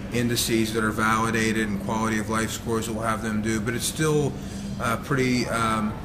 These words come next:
it's still, uh, information gathering. It's not actual invasive testing for the most part.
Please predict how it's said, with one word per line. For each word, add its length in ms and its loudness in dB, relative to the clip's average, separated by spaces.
it's 120 -2
still, 480 2
uh, 220 0
information 720 0
gathering. 540 2
It's 200 -2
not 300 2
actual 340 2
invasive 580 2
testing 500 -2
for 140 -4
the 80 -2
most 320 -2
part. 240 0